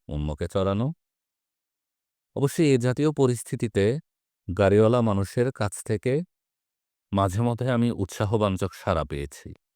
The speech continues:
শুধু উৎসাহব্যঞ্জক বললে ভুল হবে, খুবই উৎসাহব্যঞ্জক। একবার উত্তরার কাছে এক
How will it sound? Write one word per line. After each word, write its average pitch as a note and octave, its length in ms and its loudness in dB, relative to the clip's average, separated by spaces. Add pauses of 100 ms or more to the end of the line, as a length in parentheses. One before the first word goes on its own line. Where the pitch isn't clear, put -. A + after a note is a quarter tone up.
(800)
শুধু D3 400 2 (100)
উৎসাহব্যঞ্জক C#3 720 2 (140)
বললে G#2 260 6
ভুল E2+ 300 -2
হবে, D#2+ 360 -4 (320)
খুবই C#3+ 360 4
উৎসাহব্যঞ্জক। D2 840 -4 (1700)
একবার A#2 480 2 (160)
উত্তরার B2+ 460 4
কাছে G#2+ 520 0 (160)
এক - 160 -4